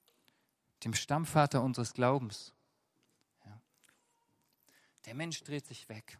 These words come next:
und so weiter und so weiter. Gott, ähm, gibt ein gutes, ein umfangreiches Gesetz. Ja, der Mensch dreht sich ab. Gott gibt ein Land, in dem Milch und Honig fließt.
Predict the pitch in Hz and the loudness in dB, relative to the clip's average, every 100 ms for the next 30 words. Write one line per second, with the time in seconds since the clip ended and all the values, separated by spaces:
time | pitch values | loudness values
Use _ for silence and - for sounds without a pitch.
0 | - 175 - 151 139 151 - 135 131 117 | -4 -4 -2 -6 -4 -4 -6 -8 -10 -12
1 | 110 107 107 90 - _ - - - - | -12 -12 -14 -18 -20 _ -20 -20 -12 4
2 | 180 - - - - - - _ _ 170 | 4 4 -4 -14 -20 -20 -20 _ _ 4
3 | 170 165 147 123 - 139 180 - 170 180 | 6 6 4 0 -4 4 4 6 2 6
4 | 185 233 175 175 170 220 - 196 165 175 | 8 8 6 4 2 0 2 2 4 4
5 | 160 139 165 170 170 - - - - - | 4 2 6 8 6 0 -18 -20 -20 -12
6 | 117 127 - - 117 143 151 - 135 127 | -6 -6 -8 -12 -4 -2 -2 -2 -2 -2
7 | 127 - 123 - - - - 185 202 196 | -4 -8 -10 -8 -12 -14 6 8 8 6
8 | 190 160 175 185 208 175 160 170 196 226 | 2 2 8 8 8 6 6 8 8 8
9 | 190 135 180 202 208 - 151 127 - - | 4 6 6 6 4 0 -2 -2 -4 -12